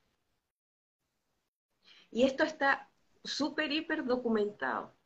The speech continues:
Nosotros empezamos a crear una estructura, una estructura interna donde yo tengo ideas, tengo formas de comportamiento, y que se van modificando de acuerdo a mi experiencia, y luego tengo una estructura externa.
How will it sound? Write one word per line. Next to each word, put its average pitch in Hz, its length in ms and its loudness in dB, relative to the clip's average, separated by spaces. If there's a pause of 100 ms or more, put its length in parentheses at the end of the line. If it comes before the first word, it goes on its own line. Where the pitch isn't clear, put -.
(180)
Nosotros 233 420 0
empezamos 262 560 -2 (200)
a 247 160 -6
crear 214 260 0
una 247 160 0
estructura, 233 760 -4 (540)
una 254 200 6
estructura 247 540 -2
interna 254 640 -2
donde 220 280 2
yo 196 160 -2
tengo 190 260 -2
ideas, 233 680 -2
tengo 196 240 0
formas 202 420 -6
de 190 100 -4
comportamiento, 208 1200 -4 (580)
y 196 200 -2
que 208 340 4 (460)
se 214 200 2
van 226 440 6
modificando 220 840 4
de 233 80 2
acuerdo 220 340 -2
a 233 40 -4
mi 226 160 2
experiencia, 226 800 -2
y 220 100 -2
luego 269 320 4
tengo 262 180 -4
una 277 160 0
estructura 254 580 -4
externa. 254 640 -6